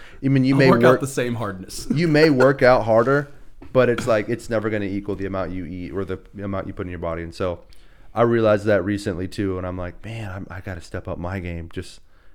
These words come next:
Speaker 1: not even because you were coming in the studio, even though that is a, you, like, it's motivating, right? It's
Speaker 2: I appreciate
Speaker 1: motivating.
Speaker 2: that.
Speaker 1: Your, your transformation is motivating, and it's very inspirational. And, um,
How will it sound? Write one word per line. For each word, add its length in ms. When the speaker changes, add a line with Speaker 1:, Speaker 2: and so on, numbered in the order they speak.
Speaker 1:
not 200
even 160
because 280
you 120
were 80
coming 180
in 60
the 80
studio, 420
even 160
though 80
that 160
is 140
a, 120
you, 160
like, 240
it's 180
motivating, 440
right? 260
It's 100
Speaker 2:
I 20
appreciate 220
Speaker 1:
motivating. 280
Speaker 2:
that. 40
Speaker 1:
Your, 160
your 100
transformation 560
is 140
motivating, 560
and 80
it's 100
very 240
inspirational. 680
And, 680
um, 580